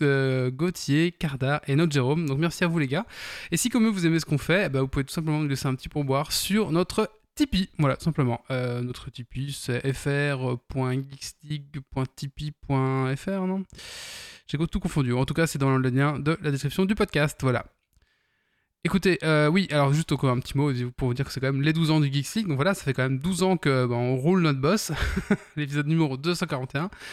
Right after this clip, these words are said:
Euh, je sais plus combien de... Si vous mettez tous les podcasts, je pense que maintenant ça fait plus d'une semaine pour écouter tous les podcasts, euh, d'affilée.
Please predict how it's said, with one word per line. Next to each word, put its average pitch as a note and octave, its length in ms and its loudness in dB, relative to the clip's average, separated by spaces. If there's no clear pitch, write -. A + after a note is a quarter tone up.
Euh, D#3+ 180 4
je E3 80 4
sais A3+ 140 2
plus D4+ 100 0
combien G#3+ 360 4
de... D3 760 4
Si - 220 -6
vous D#3 140 0
mettez E3 260 2
tous - 160 -2
les G#3+ 120 2
podcasts, G3 460 0
je F3 60 -2
pense G3+ 220 0
que E3 80 2
maintenant D#3+ 160 4
ça D#3 180 -2
fait C3+ 180 0
plus G3 280 -2
d'une E3+ 80 2
semaine D#3 340 0
pour C3 240 -6
écouter C#3 320 -6
tous - 140 -6
les D3 80 -4
podcasts, C#3 500 -6
euh, C3 180 -6
d'affilée. C#3 360 0